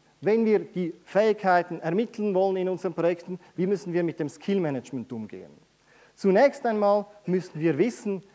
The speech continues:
welche Skills benötigt denn das Projekt überhaupt? Und eine wichtige Zusatzfrage, wozu brauchen wir diese Skills? Schauen Sie, wenn Sie einen Maurer brauchen, ja, dann ist das ein Unterschied,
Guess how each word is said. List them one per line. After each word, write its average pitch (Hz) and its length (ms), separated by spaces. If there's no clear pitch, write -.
welche 190 500
Skills 196 560
benötigt 170 540
denn 147 140
das 131 140
Projekt - 380
überhaupt? 110 440
Und 285 340
eine 143 180
wichtige 156 340
Zusatzfrage, 175 680
wozu 151 540
brauchen 143 420
wir 131 100
diese 123 260
Skills? - 540
Schauen 214 280
Sie, 151 180
wenn 208 180
Sie 226 160
einen 175 360
Maurer 202 760
brauchen, 135 500
ja, 202 140
dann 214 140
ist 254 140
das 190 100
ein 175 220
Unterschied, 247 520